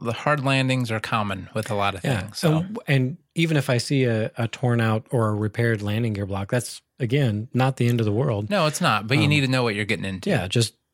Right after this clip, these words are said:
Speaker 2: you know, verify that it's a good repair, and,
Speaker 1: Mm-hmm.
Speaker 2: uh, and if it needs more repair, then, you know, there you go.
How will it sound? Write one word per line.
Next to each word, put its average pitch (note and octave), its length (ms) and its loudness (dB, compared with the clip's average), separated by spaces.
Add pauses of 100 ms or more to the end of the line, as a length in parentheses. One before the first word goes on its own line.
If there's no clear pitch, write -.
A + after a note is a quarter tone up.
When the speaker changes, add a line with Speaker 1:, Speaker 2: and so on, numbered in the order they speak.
(120)
Speaker 2:
you D3 60 -2
know, B2 140 0
verify A2+ 500 2
that A2 180 2
it's A2+ 200 0
a - 20 0
good A2 220 -2
repair, A2+ 560 -2
and, G#2+ 240 -2
Speaker 1:
Mm-hmm. - 40 0
Speaker 2:
uh, G#2+ 380 -4
and G#2+ 320 -6 (260)
if - 200 -6
it A2 100 0
needs A2 300 0
more A2 240 2
repair, A2 400 0
then, G#2+ 400 -2 (260)
you B2+ 100 -10
know, G#2+ 140 -8 (220)
there A2 160 0
you A2+ 100 2
go. A#2+ 240 0